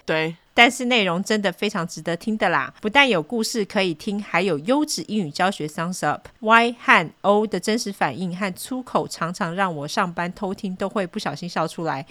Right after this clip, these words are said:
Speaker 2: 希望你们可以一直做下去，但也希望你们身体健康。很爱用表情符号的我这边很努力的克制了，希望可以被挑中。猫咪大哭脸，爱你们哦，猫咪两眼爱心脸。
Speaker 1: 感谢你，Amelia。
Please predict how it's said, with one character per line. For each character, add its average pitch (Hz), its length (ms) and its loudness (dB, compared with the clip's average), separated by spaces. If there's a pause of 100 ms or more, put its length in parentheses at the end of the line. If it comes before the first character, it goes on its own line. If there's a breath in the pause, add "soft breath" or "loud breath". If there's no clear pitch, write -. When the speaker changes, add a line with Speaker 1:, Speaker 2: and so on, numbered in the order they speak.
(120)
Speaker 2:
希 240 160 0
望 233 140 6
你 202 60 -4
们 180 140 -4
可 226 100 -2
以 190 60 0
一 214 80 -6
直 202 100 -10
做 214 180 -4
下 214 220 0
去， 190 340 -6
但 214 160 -2
也 165 80 -2
希 156 160 -6
望 196 140 -2
你 170 40 -6
们 160 120 -8
身 269 180 -4
体 247 160 -8
健 185 220 -4
康。 180 260 -4
很 165 160 -12
爱 196 140 0
用 202 160 -2
表 175 180 -2
情 165 200 -8
符 - 160 -10
号 214 120 0
的 185 140 -2
我 156 140 -4
这 202 160 -4
边 208 120 -4
很 190 200 -6
努 156 100 -6
力 185 140 -4
的 180 80 -4
克 196 180 -4
制 180 240 -4
了， 127 160 -6 (140)
希 - 100 -6
望 233 140 4
可 240 100 -6
以 185 60 -2
被 254 160 -2
挑 240 240 2
中。 233 400 6
猫 202 160 2
咪 214 160 0
大 196 200 2
哭 185 220 -6
脸， 156 180 -4 (100)
爱 285 120 8
你 220 140 2
们 185 200 -2
哦， 208 260 4
猫 220 180 8
咪 214 160 2
两 180 160 2
眼 160 120 -4
爱 151 80 -4
心 151 220 -8
脸。 139 160 -8 (100)
Speaker 1:
感 151 200 -4
谢 185 220 2
你， 151 200 -2
Amelia。 143 540 -4